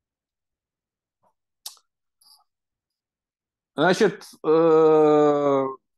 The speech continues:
представление о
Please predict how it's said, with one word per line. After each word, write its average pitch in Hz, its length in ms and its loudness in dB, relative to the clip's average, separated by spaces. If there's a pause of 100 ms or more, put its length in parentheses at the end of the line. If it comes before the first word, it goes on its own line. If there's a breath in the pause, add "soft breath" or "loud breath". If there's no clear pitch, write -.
(2750)
представление 170 1080 -2 (160)
о 117 440 -8